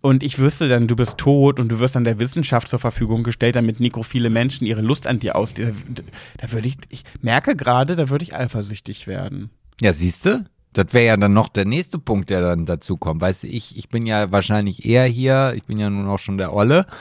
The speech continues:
Speaker 2: ja, und dann geh ich und dann hab ich jetzt hier so einen Vertrag in so einer nekrophilen Vermittlungsagentur unterschrieben.
Speaker 1: <laughs>
Speaker 2: Ja, gibt, äh, du, das wär ja vielleicht noch mal eine Einnahme, das Geld kriegst du ja noch zu Lebzeiten.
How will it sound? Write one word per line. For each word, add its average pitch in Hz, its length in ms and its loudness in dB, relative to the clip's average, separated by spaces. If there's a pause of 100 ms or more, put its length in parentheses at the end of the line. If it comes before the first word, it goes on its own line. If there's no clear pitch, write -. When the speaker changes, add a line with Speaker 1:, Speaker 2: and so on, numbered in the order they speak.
(400)
Speaker 2:
ja, 117 320 4 (120)
und 110 80 0
dann 107 180 2
geh 135 280 2
ich 180 140 0
und 143 80 2
dann 117 100 2
hab 123 120 2
ich 117 80 -6
jetzt 123 160 -4
hier 127 120 -2
so 117 80 -2
einen 110 80 -2
Vertrag 113 440 2
in 139 140 -2
so 117 60 2
einer 113 180 4
nekrophilen 123 680 0
Vermittlungsagentur 156 960 0
unterschrieben. 175 720 2
Speaker 1:
<laughs> - 40 -20 (720)
Speaker 2:
Ja, 104 420 2
gibt, 98 440 -4
äh, 117 120 2
du, 101 200 6
das 110 200 4
wär 117 100 4
ja 104 100 6
vielleicht 113 220 4
noch 110 80 4
mal 107 140 6
eine 104 160 4
Einnahme, 104 440 2
das 87 160 -2
Geld 101 220 2
kriegst 127 240 -2
du 135 60 2
ja 135 160 8
noch 135 280 2
zu - 160 -4
Lebzeiten. 104 600 -2